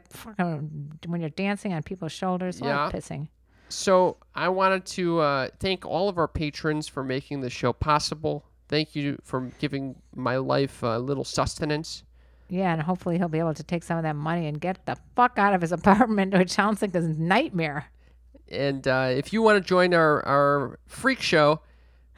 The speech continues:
Speaker 2: go to patreon dot com slash sex talk with my mom. We do monthly Zoom hangouts that are super fun. We also, um, ha-, put some bonus content up there from time to time.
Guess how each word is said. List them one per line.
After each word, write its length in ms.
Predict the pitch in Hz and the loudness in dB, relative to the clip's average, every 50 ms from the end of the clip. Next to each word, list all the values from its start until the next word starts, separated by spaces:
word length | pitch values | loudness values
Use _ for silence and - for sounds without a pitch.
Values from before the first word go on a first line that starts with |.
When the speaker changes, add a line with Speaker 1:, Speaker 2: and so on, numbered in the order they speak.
| - - - - | -18 -18 -16 0
Speaker 2:
go 220 | - 190 196 208 202 | 4 6 6 8 8
to 260 | 190 180 170 156 147 - _ _ _ | 6 4 2 -2 -8 -16 _ _ _
patreon 840 | - 208 220 220 - - - 190 185 185 175 170 165 160 160 160 147 | -2 0 0 -2 -6 -4 -2 -2 0 0 0 0 0 0 -2 -4 -4
dot 300 | - 151 151 147 - _ | -2 0 0 -2 -4 _
com 400 | - 151 143 143 143 143 143 147 | -6 -4 -2 0 0 -2 -2 -6
slash 460 | - - 143 139 127 131 135 - - | -8 -6 -4 -2 -2 -2 -4 -6 -4
sex 260 | - 160 151 - - - | -2 -2 -2 -2 -6 -4
talk 260 | 156 147 143 - - | -2 -2 -2 -2 -4
with 180 | 151 143 - | -6 -6 -4
my 140 | - 120 123 | -4 -4 -4
mom. 420 | 127 131 135 135 139 139 139 139 139 | -2 0 0 2 2 0 0 -2 -6
We 120 | - 139 | -8 -8
do 260 | - - 143 139 131 - - - - - - - | -6 -6 -6 -6 -8 -12 -18 -20 -20 -20 -20 -14
monthly 480 | - - 156 196 202 - - 170 160 151 | -4 0 0 0 0 -4 -6 -6 -6 -4
Zoom 300 | 143 - 165 170 160 156 | -2 0 0 0 0 -2
hangouts 520 | 147 151 151 151 151 151 147 143 - - | -4 -4 -6 -4 -2 0 0 0 -2 -4
that 80 | - 131 | -6 -6
are 80 | 131 131 | -6 -6
super 340 | - - 202 190 - 165 | -6 -8 -10 -8 -8 -8
fun. 400 | - - - 156 151 151 151 156 156 - - - - - - - _ | -8 -4 0 2 2 2 0 -2 -6 -10 -16 -20 -20 -20 -20 -20 _
We 160 | - 143 139 139 | -6 -2 0 2
also, 640 | 143 151 147 - - 156 151 147 147 147 139 - - - | 2 2 2 2 2 4 6 6 6 4 2 0 -2 -4
um, 420 | 131 127 127 123 123 120 120 - - - - - - - - | -4 -2 -2 -2 -4 -6 -12 -16 -20 -20 -20 -20 -20 -16 -10
ha-, 100 | - 151 - - - - - | -10 -10 -10 -10 -18 -14 -8
put 260 | - - 170 - - | -4 -4 -4 -4 -4
some 160 | - - 156 139 | -8 -8 -8 -2
bonus 340 | - 160 165 175 170 165 | 0 0 2 2 -2 -4
content 480 | - - 165 156 156 156 - 156 147 - | -6 -6 -4 -4 -4 -2 -4 -8 -4 -4
up 160 | 151 147 - - | -4 -6 -4 -4
there 280 | 156 147 147 143 - - - - - - - - - - | -2 -2 -2 -4 -6 -10 -18 -20 -20 -20 -20 -20 -20 -18
from 120 | - 143 131 | -14 -14 -10
time 300 | - - - 156 160 151 | -10 -4 -2 -2 -2 -2
to 80 | - | -6
time. 500 | - - - - 139 139 139 139 139 147 | -10 -10 -6 -2 0 0 0 -2 -2 -6